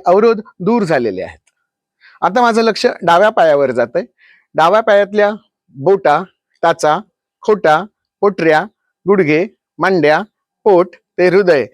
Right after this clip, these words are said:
यामधल्या सगळ्या वेदना मी माझ्या हृदयामध्ये आणून ठेवलेल्या आहेत. माझ्या उजव्या हाताच्या बोटांपासून, मनगटांपासून, बाहूपासून,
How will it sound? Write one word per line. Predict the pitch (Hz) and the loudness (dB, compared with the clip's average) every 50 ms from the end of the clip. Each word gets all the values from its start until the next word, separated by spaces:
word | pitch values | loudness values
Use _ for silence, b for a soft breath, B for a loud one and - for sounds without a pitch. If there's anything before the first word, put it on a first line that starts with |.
| b b b b | b b b b
यामधल्या | 160 190 214 220 214 202 214 226 | -2 -2 0 0 -2 -2 -2 -4
सगळ्या | 226 - 196 175 185 202 220 233 | -2 -2 -2 0 2 2 2 2
वेदना | 220 214 196 175 180 160 139 143 160 214 262 _ _ - | 2 0 0 2 0 0 0 0 -2 -2 -4 _ _ -6
मी | 180 | -2
माझ्या | 185 180 170 175 214 220 | -2 0 0 0 -2 -2
हृदयामध्ये | 220 196 180 156 160 175 185 190 196 196 185 180 214 - - | -2 -2 -2 0 2 2 2 2 2 0 0 -2 -2 -4 -2
आणून | - 165 170 180 202 | -4 -2 -2 -2 -4
ठेवलेल्या | 220 _ - 175 156 139 127 117 107 98 | -6 _ -4 -2 -2 0 0 -2 -2 -4
आहेत. | 90 87 _ _ _ _ _ _ _ _ _ _ _ _ _ B B B B B B B B B B B B B B B B B - | -6 -8 _ _ _ _ _ _ _ _ _ _ _ _ _ B B B B B B B B B B B B B B B B B -2
माझ्या | - 202 214 208 247 | 0 0 2 2 2
उजव्या | 247 220 190 190 220 269 262 | 2 2 0 0 2 2 2
हाताच्या | 240 233 - 226 220 - 240 226 | 2 0 0 -2 -2 0 0 0
बोटांपासून, | 202 190 185 190 190 180 180 170 170 170 165 - 214 233 269 262 B B B B | 0 0 -2 0 0 -2 -2 0 -2 -2 -2 -2 -4 -4 -4 -6 B B B B
मनगटांपासून, | 160 170 175 180 185 185 180 175 165 160 156 165 156 - - 214 262 285 254 _ _ - | -4 -2 0 2 0 2 2 0 0 0 0 -2 -2 0 -2 -2 -2 -2 -6 _ _ -6
बाहूपासून, | 151 160 165 160 156 202 202 - 190 156 - - 220 254 277 | -2 0 0 2 2 0 0 0 0 -2 0 -2 -4 -4 -4